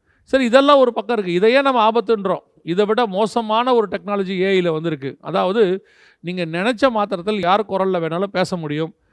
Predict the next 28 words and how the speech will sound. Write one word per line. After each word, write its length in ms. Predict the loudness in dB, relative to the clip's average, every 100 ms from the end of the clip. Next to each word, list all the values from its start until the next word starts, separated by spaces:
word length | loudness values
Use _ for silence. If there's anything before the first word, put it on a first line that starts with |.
| -20 _
யார் 380 | 0 4 6 4
முகத்துக்கு 460 | 0 -4 -4 -6
வேணாலும் 180 | -4 -4
உங்களை 240 | -6 -6 -2
மாத்திக்கொள்ள 500 | 0 -2 -2 -2 -4
முடியும். 360 | -4 -6 -6 -8 _ _ _ _
ஒருத்தருடைய 500 | -8 -6 -4 -2 0
இமேஜை 420 | -2 -2 -2 0 -2
நீங்க 180 | -4 -6 -6
கொடுத்துட்டு 320 | -4 -2 -2 -6 _ _
அந்த 220 | -6 -4
இமேஜை 500 | -4 -2 -2 2 2
உடையவர் 640 | 2 -4 -4 -2 0 0 -2
ஒரு 240 | -4 0
கேம் 280 | 2 2 2
விளையாடுற 280 | 0 0 -4
மாதிரி 220 | -4 -6
நீங்க 200 | -4 -4
மாத்த 160 | -4
முடியும். 360 | -6 -4 -6 -6 _ -8
அதெல்லாமே 460 | -2 2 2 0
தாண்டி 340 | 0 -2 -2 -6
மோசமாக 800 | -4 -4 -4 -6 -6 -6 -8 _ _ _ _ -8
ஒரு 160 | -2 -2
மனுஷனை 500 | 0 0 0 -2 -2
நிர்வாணமாக, 800 | 0 2 4 2 -2 -6 -6 -12 -2
நார்மலா 440 | 2 2 4 2
இருக்கிறவரை 640 | 2 -2 -4 -2 -2 -4